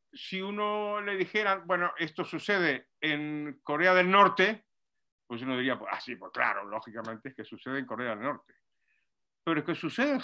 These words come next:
Harvard, claro. Y esto ya resulta inquietante, ¿no?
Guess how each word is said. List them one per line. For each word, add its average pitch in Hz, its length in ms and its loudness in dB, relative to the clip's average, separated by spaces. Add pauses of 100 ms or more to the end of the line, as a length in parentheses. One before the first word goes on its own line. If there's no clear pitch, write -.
Harvard, 202 400 2
claro. 160 320 -10 (720)
Y 262 800 -8
esto 277 360 -10
ya 285 520 -6 (340)
resulta 226 840 -8 (400)
inquietante, 180 760 0
¿no? 143 300 -4